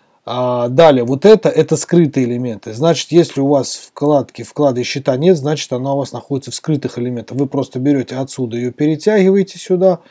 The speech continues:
ну, а, в порядке, в каком вы хотите, чтобы она у вас была. Вот у меня она находится третьей, да. Первые вот эти две вот так должны быть, их нельзя изменить. И потом вы жмете «Сохранить»,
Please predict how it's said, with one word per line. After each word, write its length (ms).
ну, 680
а, 20
в 180
порядке, 460
в 40
каком 320
вы 60
хотите, 360
чтобы 340
она 180
у 40
вас 160
была. 220
Вот 180
у 60
меня 160
она 100
находится 460
третьей, 400
да. 240
Первые 280
вот 80
эти 180
две 240
вот 160
так 180
должны 360
быть, 200
их 100
нельзя 320
изменить. 440
И 120
потом 300
вы 80
жмете 280
«Сохранить», 580